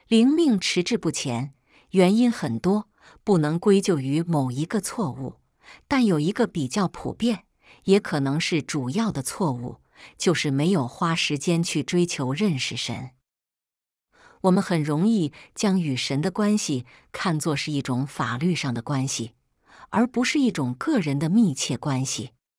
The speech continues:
愈来愈多人把救恩看成是一种一次完成的交易，得救以后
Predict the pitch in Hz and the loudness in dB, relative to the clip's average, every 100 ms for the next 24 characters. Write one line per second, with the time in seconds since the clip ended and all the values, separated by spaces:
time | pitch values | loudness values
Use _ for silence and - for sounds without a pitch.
0 | _ _ _ _ _ _ _ _ 269 240 | _ _ _ _ _ _ _ _ 4 4
1 | 185 208 240 185 240 190 147 147 175 - | 4 2 2 2 2 2 2 0 -4 -10
2 | - - 147 143 208 165 202 208 - 196 | -6 0 0 0 0 2 2 0 0 -2
3 | 147 143 135 - 180 151 139 117 - 156 | -2 -2 -4 -2 -2 -2 -2 -6 -6 -4
4 | 175 - 175 143 127 170 - 131 135 - | -2 -2 -4 -2 -2 -2 -2 -2 -2 -2
5 | 160 156 170 127 _ _ - - - 185 | -2 -2 -4 -8 _ _ -20 -8 0 2
6 | 196 196 135 123 - 220 143 | 4 2 0 -4 -4 -6 -6